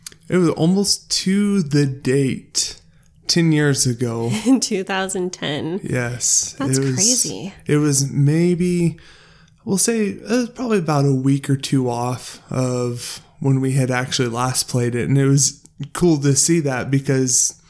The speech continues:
Speaker 1: it just honed in perfectly on it.
Speaker 2: Yeah. I, I remember Yahtzee was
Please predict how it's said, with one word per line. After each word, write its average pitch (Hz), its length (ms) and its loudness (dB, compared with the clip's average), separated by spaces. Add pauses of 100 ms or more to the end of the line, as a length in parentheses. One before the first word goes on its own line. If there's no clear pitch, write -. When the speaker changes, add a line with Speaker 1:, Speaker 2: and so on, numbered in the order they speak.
(360)
Speaker 1:
it 131 160 -2
just 131 260 0 (200)
honed 143 380 2
in 135 200 0
perfectly 135 540 -2
on 139 200 -8
it. - 160 -12 (200)
Speaker 2:
Yeah. 190 480 -4 (1000)
I, 208 180 -8
I 220 120 -6
remember 311 340 2
Yahtzee 185 760 0
was 170 500 0